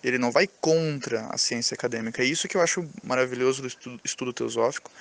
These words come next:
que ele nos permite ir em busca das evidências e, e utilizar esse conhecimento. Tanto o conhecimento mais antigo que a gente tem acesso, né, o mais arcaico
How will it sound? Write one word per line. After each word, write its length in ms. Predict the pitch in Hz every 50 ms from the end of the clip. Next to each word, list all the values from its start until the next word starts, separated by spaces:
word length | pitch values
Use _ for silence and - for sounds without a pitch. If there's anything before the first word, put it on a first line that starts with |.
| - - - - - _
que 80 | - 143
ele 100 | 135 139
nos 180 | 143 147 151 -
permite 760 | - - 175 160 147 139 143 143 - - - 185 185 - - _ -
ir 180 | - 135 147 156
em 120 | 170 170
busca 340 | 156 160 226 269 - - -
das 160 | 156 131 127
evidências 680 | 127 123 127 120 110 107 110 - - - - - - _ _ _ _ _ _ _ _ _ _ _ _ _ -
e, 640 | - - 113 110 110 113 - - - 113 113 113 117
e 60 | 117
utilizar 720 | 117 117 - - - 147 135 131 120 120 123 120 113 113 113
esse 260 | 120 117 - - 123
conhecimento. 720 | - - 131 123 123 - - 127 120 113 110 117 - - _ _ _ _ - _ - - - - _ _
Tanto 320 | - 156 180 180 - 180
o 80 | 165 151
conhecimento 580 | - 156 143 143 - - 143 135 135 131 -
mais 180 | 135 127 139 143
antigo 340 | 139 131 - - 147 139 131
que 80 | 135
a 40 | 131
gente 200 | 123 123 - -
tem 140 | - 127 117
acesso, 640 | 113 113 - - - - - 143 185 - - -
né, 120 | 113 113 113
o 80 | 117
mais 180 | 113 117 120 117
arcaico 580 | 110 113 - - 113 110 127 151 160 - -